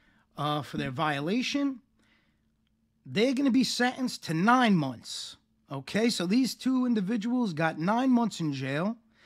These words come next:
based on having lunch together over a bowl of pasta. And again, folks, I just wanna highlight that to show when you have a biased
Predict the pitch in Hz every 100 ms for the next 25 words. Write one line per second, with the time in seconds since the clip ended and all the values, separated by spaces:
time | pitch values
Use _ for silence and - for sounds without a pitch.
0 | - _ 127 180 196 - 190 180 156 185
1 | 175 160 220 240 - 156 135 123 113 120
2 | 135 139 139 139 160 139 - 196 214 -
3 | 92 - _ _ _ _ _ _ _ _
4 | _ _ _ _ _ _ _ _ _ _
5 | _ _ _ - 208 214 240 185 - 190
6 | 180 160 175 269 269 269 214 190 220 202
7 | 185 165 165 151 - - 151 - - 233
8 | 208 151 143 147 151 180 220 214 156 123
9 | 175 185 170 - -